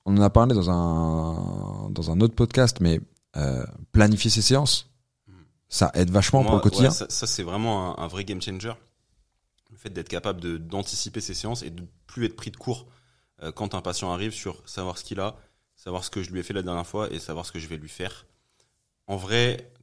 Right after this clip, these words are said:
Speaker 2: quand on est bien organisé, euh, ça prend vingt, trente minutes par demi-journée pour planifier l'ensemble des séances de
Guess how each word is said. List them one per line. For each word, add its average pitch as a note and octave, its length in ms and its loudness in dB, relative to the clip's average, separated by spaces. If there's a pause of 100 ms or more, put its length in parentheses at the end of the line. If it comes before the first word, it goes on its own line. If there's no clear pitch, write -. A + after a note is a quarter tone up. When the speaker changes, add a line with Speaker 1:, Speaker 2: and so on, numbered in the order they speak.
Speaker 2:
quand G2+ 200 -10
on F#2+ 80 -4
est F2+ 60 -4
bien G#2+ 220 -6
organisé, G#2 720 -4 (140)
euh, D#2+ 220 -8
ça - 180 -6
prend - 580 -8 (440)
vingt, G2 320 -4 (100)
trente - 260 -10
minutes A2 440 -6 (340)
par F#2+ 220 -4
demi-journée G2+ 720 -4 (260)
pour E2+ 100 -20 (180)
planifier G2 440 -6
l'ensemble F#2+ 560 -6
des F#2 80 -6
séances F#2+ 320 -8
de E2+ 160 -16